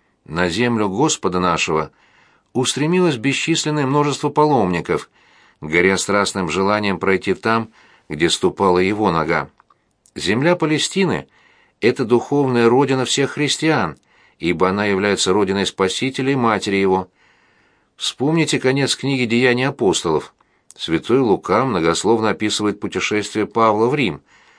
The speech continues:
маршрут, вынужденную остановку на острове Мальта и, наконец, прокурорский надзор за ним в Риме.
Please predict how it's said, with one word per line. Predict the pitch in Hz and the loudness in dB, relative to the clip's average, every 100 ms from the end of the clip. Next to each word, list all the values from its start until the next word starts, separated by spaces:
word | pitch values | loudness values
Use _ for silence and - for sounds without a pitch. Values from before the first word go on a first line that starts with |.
| _ _ _ _ - | _ _ _ _ -4
маршрут, | 120 143 135 139 - _ _ _ _ | -2 0 0 -2 -2 _ _ _ _
вынужденную | - 123 170 98 92 92 92 | 0 2 2 2 0 2 0
остановку | - 104 107 98 98 | 0 0 0 0 0
на | 98 | 2
острове | 95 - 98 98 | 2 2 0 2
Мальта | 123 156 143 147 139 _ _ _ _ | 2 0 0 -4 -6 _ _ _ _
и, | - 87 | -4 0
наконец, | 87 85 92 101 117 - - _ _ _ | 0 -2 -2 0 -2 -4 -14 _ _ _
прокурорский | - 98 104 107 113 101 - 104 | 0 2 2 2 4 2 -2 -2
надзор | 104 90 101 110 | -2 -2 2 2
за | 101 110 | 2 -2
ним | 113 110 | -2 -2
в | |
Риме. | 139 123 80 71 | 0 0 -2 -8